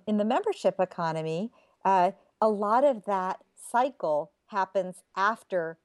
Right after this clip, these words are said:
the first transaction. So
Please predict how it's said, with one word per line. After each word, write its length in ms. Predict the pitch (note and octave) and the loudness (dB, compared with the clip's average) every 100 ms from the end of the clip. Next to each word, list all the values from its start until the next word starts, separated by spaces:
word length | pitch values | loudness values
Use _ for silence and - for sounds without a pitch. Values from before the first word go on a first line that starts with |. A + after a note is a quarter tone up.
| _ _ | _ _
the 80 | F3+ | -12
first 320 | - E3+ - | -6 -6 -6
transaction. 760 | - D#3 D3+ C3 B2+ - - - _ _ _ _ | -10 -10 -4 -6 -6 -14 -20 -20 _ _ _ _
So 680 | - - G3 F3+ F3 E3 | -18 -2 4 6 6 4